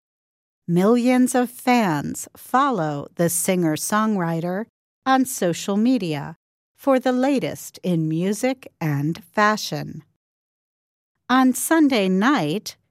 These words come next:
Swift did something that she has never done before.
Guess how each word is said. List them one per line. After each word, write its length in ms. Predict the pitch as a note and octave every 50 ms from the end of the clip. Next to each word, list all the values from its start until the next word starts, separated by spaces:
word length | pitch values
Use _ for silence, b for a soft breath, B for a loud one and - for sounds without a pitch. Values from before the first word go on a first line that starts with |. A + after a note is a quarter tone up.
| _
Swift 640 | _ - - - - G#3 A3 B3 A#3+ - _ - - - -
did 240 | - C#4+ C4+ - -
something 720 | - - G3+ E3 E3+ E3+ - - F3 F3 F#3 G#3 A#3 -
that 220 | - B3 B3 B3 -
she 280 | - - B3+ A#3+ A#3+
has 360 | A3 A#3+ A#3+ A#3 A#3+ - - -
never 400 | F#3+ E3 D#3+ D#3 D#3+ F#3+ A#3 B3
done 380 | A#3+ - D#3+ C#3+ D3 D#3 D#3
before. 800 | - - A#3 A#3 - - C#4+ E4 E4+ A#3+ D#3 - - E3 -